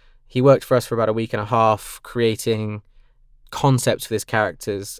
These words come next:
underneath Zach's creative direction. Uh, when you look at the Weather Report art, in my opinion, um, it's so entrenched in, you know,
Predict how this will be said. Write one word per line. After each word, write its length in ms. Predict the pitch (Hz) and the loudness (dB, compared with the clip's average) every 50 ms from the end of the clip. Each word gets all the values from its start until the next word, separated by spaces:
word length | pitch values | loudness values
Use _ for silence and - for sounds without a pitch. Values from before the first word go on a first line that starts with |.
| - - | -4 -2
underneath 560 | 123 123 123 123 123 117 117 113 - - - - | 0 0 2 2 2 0 0 -2 -6 -14 -16 -14
Zach's 440 | 123 113 123 113 113 - - - - | -4 2 4 4 4 4 0 -8 -14
creative 520 | - - - 120 110 101 - - 101 98 | -12 -6 -2 -2 -2 -2 -4 -8 -12 -10
direction. 640 | - 101 101 - - - - - - 76 78 120 - _ - _ _ _ _ _ _ - | -6 -6 -6 -6 -6 -10 -12 -12 -10 -10 -10 -14 -16 _ -20 _ _ _ _ _ _ -6
Uh, 260 | - 110 107 107 104 - - | -2 0 0 0 0 -2 -2
when 120 | 131 147 | -2 0
you 80 | 165 170 | 2 2
look 120 | 180 - | 0 2
at 60 | - | 2
the 60 | 143 | 4
Weather 180 | 131 131 131 131 | 4 4 6 4
Report 300 | 127 - - 123 113 - | 2 2 2 0 0 2
art, 300 | 110 113 113 107 - - _ | 2 2 2 2 0 -2 _
in 140 | 127 123 120 | -2 0 2
my 220 | 120 123 131 131 | 4 4 6 4
opinion, 600 | 131 131 - 123 110 107 104 104 101 101 107 113 _ _ _ _ _ - _ _ _ _ | 4 2 0 -4 -4 -2 -4 -4 -6 -6 -10 -14 _ _ _ _ _ -20 _ _ _ _
um, 360 | - 110 107 107 107 107 - - | -4 -2 0 0 -2 -4 -4 -4
it's 560 | 117 110 - - - - - - - - - - _ _ _ _ _ _ - - | -4 -4 -4 -4 -8 -8 -8 -10 -14 -18 -20 -20 _ _ _ _ _ _ -20 -16
so 540 | _ - - - - - - 143 139 139 143 | _ -10 -8 -8 -4 2 4 6 6 6 6
entrenched 760 | - 131 127 123 - - - 127 117 113 110 - - - - | 4 2 0 -2 -2 -2 0 0 0 0 0 -4 -10 -12 -8
in, 460 | - 113 110 107 107 107 104 - - - | -6 -6 -4 -4 -6 -8 -8 -10 -10 -10
you 80 | 117 | -6
know, 160 | 107 104 101 | -4 -4 -4